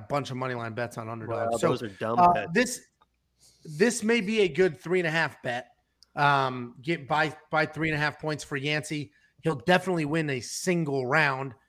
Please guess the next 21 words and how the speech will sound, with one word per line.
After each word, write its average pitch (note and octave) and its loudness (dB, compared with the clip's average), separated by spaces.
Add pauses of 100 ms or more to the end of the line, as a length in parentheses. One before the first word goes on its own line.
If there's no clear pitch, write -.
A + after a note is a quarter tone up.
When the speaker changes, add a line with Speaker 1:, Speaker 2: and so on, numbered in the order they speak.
(140)
Speaker 1:
And C#3+ -6
if A#2+ -8
you C#3+ -4
wanna D#3 2
jump F3+ 6
on E3+ 4
that, E3 2
look D3+ -4
at D3 -6
the C3 -4
ticker E3 -4
at B2+ -4
the C3+ -8
bottom. F3+ 4 (680)
Go D3+ 0
to C#3 -4
weeks D3+ -8
dot C3 -2
com C#3 -8
slash B2+ -4 (340)
bets, - -4